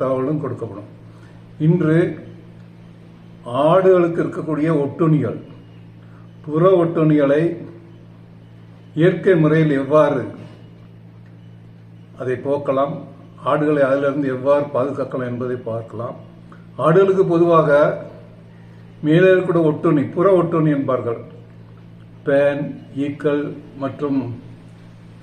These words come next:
சிறு வண்டுகள் ஆகியவை ஆடுகளுக்கு மிகவும் அதிகமாக சோர்வுகளை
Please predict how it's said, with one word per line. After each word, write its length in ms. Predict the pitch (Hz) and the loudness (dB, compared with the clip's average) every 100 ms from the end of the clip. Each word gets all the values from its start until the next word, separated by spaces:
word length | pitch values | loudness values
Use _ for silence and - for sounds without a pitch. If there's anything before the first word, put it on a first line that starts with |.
| - | -12
சிறு 340 | - 147 143 139 135 127 95 - - - - - - - - - - - | -6 -4 -2 -2 -2 -4 -8 -16 -20 -20 -20 -20 -20 -20 -20 -20 -20 -10
வண்டுகள் 460 | 147 143 143 139 139 139 123 | -8 -4 -2 0 0 -2 -4
ஆகியவை 460 | 131 139 135 160 143 104 - - - - - - - 131 | -4 -2 0 0 0 -4 -12 -20 -20 -20 -20 -20 -10 -2
ஆடுகளுக்கு 520 | 170 175 170 165 165 139 120 - - - - - - - - 139 | 2 2 2 0 -2 -2 -4 -8 -16 -20 -20 -20 -20 -20 -12 -8
மிகவும் 400 | 139 180 180 170 | -2 2 2 4
அதிகமாக 480 | 139 143 160 156 151 139 113 95 - - - - - - - - - - - - - - | 2 2 2 4 4 2 0 -6 -12 -20 -20 -20 -20 -20 -20 -20 -20 -20 -20 -20 -20 -6
சோர்வுகளை 480 | 156 160 156 147 | 0 2 4 2